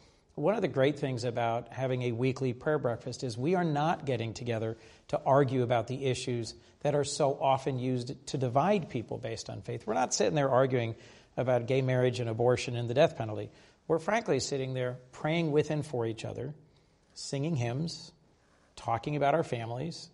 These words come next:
and then sharing some stories. We're in a very sharply divided partisan moment. It is hard to find any space here to be vulnerable,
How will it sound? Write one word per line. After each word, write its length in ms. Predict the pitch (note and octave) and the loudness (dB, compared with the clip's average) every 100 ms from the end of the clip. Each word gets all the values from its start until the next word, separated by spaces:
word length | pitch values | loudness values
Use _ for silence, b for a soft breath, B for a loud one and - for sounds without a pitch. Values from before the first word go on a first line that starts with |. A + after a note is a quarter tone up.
| - | -6
and 140 | C3 | -4
then 140 | C#3 | -2
sharing 360 | B2+ - C#3 C#3 | -2 -2 -2 -4
some 180 | C3 C3 | -4 -8
stories. 440 | - B2+ C3+ B2 | -4 0 0 -2
We're 240 | D#3 C#3 C#3 | 0 2 4
in 80 | |
a 40 | C3 | 2
very 320 | A#2+ B2+ E3 | 2 4 4
sharply 400 | - C3+ C3+ C#3+ | 4 4 4 0
divided 400 | C3 A#2+ B2 B2+ | 2 2 2 0
partisan 380 | - B2 A#2+ C3 | -2 -2 -2 -2
moment. 360 | F3+ E3 B2 - b b b b b D#3+ | -2 -2 -4 -10 b b b b b 0
It 100 | D#3 | 2
is 140 | D3 | 0
hard 380 | - D#3 E3 D#3+ | 2 4 4 2
to 120 | E3 | -4
find 380 | D3+ D3+ D3 C3+ - | -4 -4 -2 -4 -4
any 400 | E3+ G3 G#3+ G3 - | 0 0 2 -2 -4
space 580 | - - A#2 A2 - - | -2 0 0 -2 -10 -8
here 260 | C#3 B2 B2 | -4 -2 -4
to 120 | C3 | -4
be 120 | B2 | -2
vulnerable, 540 | A2+ A2+ A#2+ F#3+ G#3 | 0 0 0 -2 -4